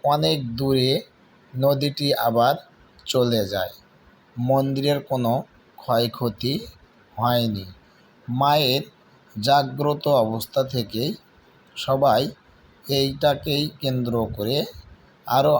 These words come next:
আশ্চর্য হয়ে যান। নদী ভাঙ্গনের কারণে অনেক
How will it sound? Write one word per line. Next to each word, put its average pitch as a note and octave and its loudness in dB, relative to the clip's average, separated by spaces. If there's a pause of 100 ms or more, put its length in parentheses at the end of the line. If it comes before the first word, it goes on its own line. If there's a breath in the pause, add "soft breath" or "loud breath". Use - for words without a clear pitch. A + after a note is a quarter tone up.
আশ্চর্য A#2 -2
হয়ে G#2+ -4
যান। F#2+ -8 (1160)
নদী C3+ 0 (240)
ভাঙ্গনের C3+ 0 (100)
কারণে A2+ 2 (800)
অনেক C3 0